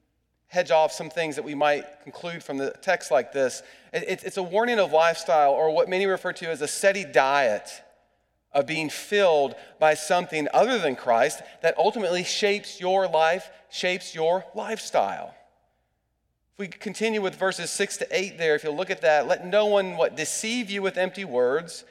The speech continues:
for because of these things, the wrath of God comes upon the sons of disobedience. Therefore, do not become partners with them. For at one time you were darkness, but now you are light in the Lord, so walk as children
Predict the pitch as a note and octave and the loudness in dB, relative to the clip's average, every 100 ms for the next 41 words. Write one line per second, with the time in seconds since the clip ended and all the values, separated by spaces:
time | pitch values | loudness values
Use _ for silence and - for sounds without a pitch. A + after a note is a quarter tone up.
0 | _ _ - F3+ G3+ A3+ A3 G3+ G#3 - | _ _ -14 -10 0 2 2 -2 -4 -4
1 | - D3 F#3+ G#3+ F3 E3+ D3 D3+ F#3+ G#3 | -4 -2 -2 -6 -4 -2 0 2 2 0
2 | F3 C3+ C3+ F3 F#3 - G#3 G3+ G#3 - | -2 2 2 2 -2 -4 -6 -4 -6 -2
3 | D3 D3 F3+ E3 D3+ C#3 C#3+ C#3 A#2+ A#2+ | 0 0 0 -6 -2 -2 -2 -6 -8 -8
4 | A#2+ A2 A2 A2 A2+ A#2 - _ _ _ | -12 -12 -10 -6 -8 -8 -20 _ _ _
5 | _ D#3+ G3+ F#3 F3+ E3+ G3 C4 C#4+ B3 | _ -2 0 0 -4 0 0 0 -4 -4
6 | A#3 - - A3 F#3 D3+ B2+ A2 A2 A2 | -4 -8 -4 -4 -2 -4 -4 -6 -6 -6
7 | G2+ F2 F#2+ _ _ _ D3 C3+ D#3+ G#3+ | -8 -10 -12 _ _ _ -2 2 2 0
8 | G3 G3 G3 F3 F3 E3 F3+ E3+ F#3+ D3 | 0 0 0 -2 -6 -2 2 4 2 -2
9 | C3 - C3+ C#3 C#3 C3 A#2 A#2 C#3+ E3+ | -4 -4 -2 -2 -2 -2 -2 0 0 0
10 | F#3 C#3+ C3+ B2 A#2+ B2+ - A#2+ B2+ C#3 | -2 -6 -4 -4 -4 -6 -8 -4 0 0
11 | C#3+ C3 - - C3 A#2+ A#2 A2+ | -2 -6 -14 -10 -8 -6 -8 -10